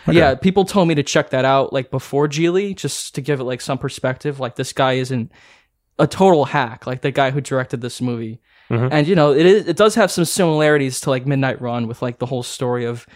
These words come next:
Speaker 2: he has to bring this guy, like, across the country. He's got, like, a bounty on him or something. And, you know, it's like a kind of buddy film where, as they go on this trip. Um, but, like, Geely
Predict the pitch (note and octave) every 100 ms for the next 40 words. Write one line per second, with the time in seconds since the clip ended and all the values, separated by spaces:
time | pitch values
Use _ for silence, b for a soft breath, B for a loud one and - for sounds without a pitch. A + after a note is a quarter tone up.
0 | b - C3 - C3+ C3 B2+ - B2+ A#2+
1 | B2 - - - C#3 C3 - - C3+ C3
2 | - C3+ C3 B2 b b b C#3 C3 C3+
3 | B2 B2 B2 B2 B2 A#2+ B2+ A#2+ A#2 A#2
4 | A#2+ - B2 C3 A#2 A#2 A#2+ b b b
5 | - A#2 A#2+ A#2 A#2 B2+ A#2+ A#2 - C#3
6 | A#2 A#2+ C3+ B2 C3 A#2+ - B2 A#2+ A#2+
7 | A#2 B2 - B2+ B2+ B2 A#2+ A#2+ A#2+ -
8 | - C3 B2+ _ _ b b b b -
9 | C3 A#2+ A#2 D3 - C#3+ B2 - C#3+ E3+
10 | D3 C3 A#2